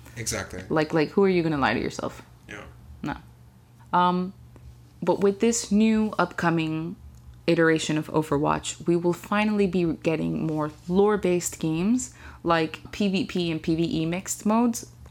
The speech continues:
Speaker 2: I really like that. I, you know, that's my bread and butter. I'm a, I'm a Gambit bitch on Destiny. I really like that.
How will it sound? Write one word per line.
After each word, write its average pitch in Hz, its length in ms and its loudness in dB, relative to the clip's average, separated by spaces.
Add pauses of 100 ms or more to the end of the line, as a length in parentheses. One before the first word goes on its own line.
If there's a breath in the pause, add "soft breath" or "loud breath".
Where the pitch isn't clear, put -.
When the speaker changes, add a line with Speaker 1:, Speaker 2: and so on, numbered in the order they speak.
Speaker 2:
I 196 240 2 (100)
really 156 220 2
like - 280 -2
that. - 260 -4 (300)
I, 165 560 2
you 165 100 0
know, 151 140 -2
that's 170 220 0
my 175 120 0
bread 160 240 0
and 151 120 2
butter. 143 360 0 (360 loud breath)
I'm 175 180 4
a, 180 260 2
I'm 165 160 2
a 170 40 2
Gambit 156 480 0
bitch 175 380 0 (100)
on 151 200 0
Destiny. 180 640 0 (460 loud breath)
I 151 40 2
really 147 260 2
like 131 220 -6
that. - 220 -4